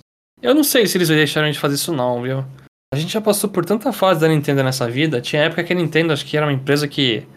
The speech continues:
falava que não fazia D L C, não faz sentido, online de jogo não faz sentido também, sei lá. E agora, <laughs> é isso, os jogos da Nintendo tem um monte de D L C e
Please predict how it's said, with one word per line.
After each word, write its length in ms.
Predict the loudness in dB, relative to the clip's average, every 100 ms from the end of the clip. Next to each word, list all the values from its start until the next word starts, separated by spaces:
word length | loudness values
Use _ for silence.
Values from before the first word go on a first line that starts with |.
| -20 _ -4
falava 260 | 0 0
que 420 | 0 0 2 2 -2
não 260 | -2 -2
fazia 260 | 0 0 2
D 100 | 2
L 120 | 0
C, 680 | -2 2 4 6 4 2 0
não 160 | -4
faz 240 | -2 -2 -2
sentido, 680 | -8 -6 0 2 2 2
online 600 | -2 -2 -2 0 0 0
de 160 | -2 -4
jogo 340 | -2 -2 -2
não 160 | -6 -8
faz 240 | -6 -8
sentido 380 | -6 -8 -8 -8
também, 420 | -8 -4 0 0
sei 240 | -2 -4 -2
lá. 380 | 0 0 -2 -6 -20 _ _
E 100 | -2
agora, 380 | 0 4 4 4 2 -4 -2
<laughs> 680 | -2 -2 -12 -20 _ _
é 120 | 0 2
isso, 340 | 2 -2 -6
os 100 | -4
jogos 220 | -2 0
da 60 | 0
Nintendo 340 | -2 -2 -4
tem 160 | -2 -2
um 160 | -2 -4 -12 -8
monte 180 | -4 -2
de 60 |
D 60 | 0
L 140 | -2
C 340 | -2 0 2 2
e 400 | 0 -2 -4